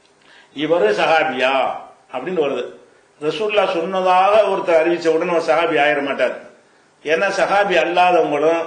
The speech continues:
ரசூலுல்லாஹ் சொன்னாங்கன்னு என்ன செய்வாங்க? அறிவிப்பாங்க. இடையில ஒரு ஆளை விட்டுட்டு அறிவிப்பாங்க. அப்ப ரசூலுல்லாஹ் சொன்னதாக எப்படி வரணும் அது வாசகம்னு கேட்டா, ரசூலுல்லாஹ் சொல்ல நான் கேட்டிருக்கிறேன்னு வரணும். எப்படி வரணும்? அவர் ரசூலுல்லாஹ் காலத்துல வாழ்ந்தும் இருக்கணும்.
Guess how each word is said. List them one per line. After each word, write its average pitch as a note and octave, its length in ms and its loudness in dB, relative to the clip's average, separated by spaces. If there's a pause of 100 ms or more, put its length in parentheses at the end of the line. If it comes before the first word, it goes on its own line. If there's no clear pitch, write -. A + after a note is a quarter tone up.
ரசூலுல்லாஹ் E3+ 460 -2
சொன்னாங்கன்னு D#3+ 540 -2
என்ன D#3+ 100 -4
செய்வாங்க? D#3 320 -2
அறிவிப்பாங்க. D3 500 0 (480)
இடையில F3 280 2
ஒரு D#3+ 80 4
ஆளை D#3+ 180 4
விட்டுட்டு D3+ 280 -2
அறிவிப்பாங்க. C#3+ 400 -4 (480)
அப்ப D3 180 -4
ரசூலுல்லாஹ் G#3 600 -2
சொன்னதாக F3+ 460 0
எப்படி D#3+ 260 -2
வரணும் E3 340 2
அது D3+ 100 -2
வாசகம்னு D3 500 -2
கேட்டா, B2 320 -2 (680)
ரசூலுல்லாஹ் F#3 640 0
சொல்ல F3+ 300 2
நான் E3+ 240 -2 (120)
கேட்டிருக்கிறேன்னு G3 720 0
வரணும். C#3 360 -2
எப்படி F3+ 200 -4
வரணும்? F3 400 -2 (440)
அவர் D3 300 2
ரசூலுல்லாஹ் E3 400 -2
காலத்துல D#3 420 2
வாழ்ந்தும் D#3+ 520 0
இருக்கணும். C#3+ 640 -4